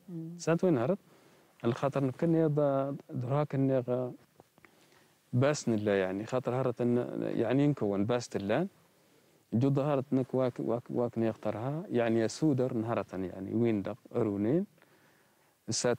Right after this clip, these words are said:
Speaker 2: اللان يعني يا وايقل نشون دا نن تفيرت يا وايقل ن-، نن ناقنا مثلا لاقتصاوي تان تمطموها.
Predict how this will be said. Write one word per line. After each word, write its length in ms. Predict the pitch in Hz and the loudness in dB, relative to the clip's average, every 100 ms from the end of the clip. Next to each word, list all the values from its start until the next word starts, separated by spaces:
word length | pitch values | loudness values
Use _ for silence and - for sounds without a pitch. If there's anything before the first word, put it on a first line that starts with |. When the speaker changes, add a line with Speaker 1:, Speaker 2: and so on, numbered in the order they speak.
| - | -2
Speaker 2:
اللان 400 | 101 104 123 113 | 0 2 2 2
يعني 280 | 107 104 107 | 2 2 0
يا 80 | 110 | 2
وايقل 380 | 110 104 - | 0 -2 -4
نشون 460 | 101 101 - 110 101 | -4 -4 -4 -4 -2
دا 240 | 101 98 | -2 -2
نن 180 | 92 98 98 95 95 95 95 92 92 | -2 0 0 -2 -6 -8 -10 -14 -8
تفيرت 640 | 117 - 101 98 101 - | -6 -2 0 0 0 -4
يا 100 | 92 | -4
وايقل 440 | 95 107 101 - 107 | 0 0 0 -4 -4
ن-، 400 | 101 101 101 110 _ _ _ _ _ 107 | -2 -2 -4 -10 _ _ _ _ _ 0
نن 120 | 107 | 2
ناقنا 500 | 110 113 107 104 104 | 2 2 0 0 0
مثلا 760 | 113 - 113 110 110 107 107 110 - - - - - | 0 0 -2 0 0 0 -2 -6 -12 -20 -20 -20 -4
لاقتصاوي 640 | 107 117 - - 120 107 107 | -2 -2 -2 -2 2 2 2
تان 680 | - 113 110 110 107 104 104 | 0 0 0 0 -2 -4 -4
تمطموها. 720 | 117 117 120 131 123 104 | -4 -2 0 0 2 0